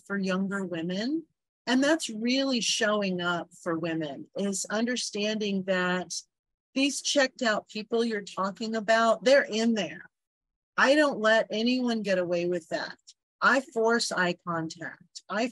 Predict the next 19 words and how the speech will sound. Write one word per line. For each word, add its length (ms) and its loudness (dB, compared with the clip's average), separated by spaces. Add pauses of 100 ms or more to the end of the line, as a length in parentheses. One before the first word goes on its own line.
force 400 0
engagement 880 -4 (240)
because 580 -2 (180)
you 180 -2
see, 720 0 (300)
you 160 2
can 180 4
create 460 2
the 100 2
spark 640 0
in 160 -2
someone 480 -2
else 560 0 (180)
by 160 4
just 320 -4
checking 480 2
in 400 2
with 240 0
them. 560 0